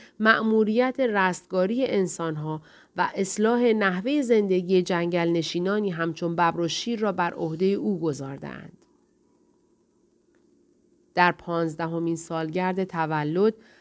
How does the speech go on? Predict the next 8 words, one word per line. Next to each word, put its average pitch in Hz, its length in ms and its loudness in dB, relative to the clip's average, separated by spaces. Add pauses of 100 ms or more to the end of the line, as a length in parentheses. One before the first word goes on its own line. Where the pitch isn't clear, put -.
(100)
تجربه 202 580 2
زیادتری 208 680 0
در 170 280 2
عشق 185 340 -4
و 180 60 -2
درک 214 340 0
این 240 260 0
موضوع 185 520 2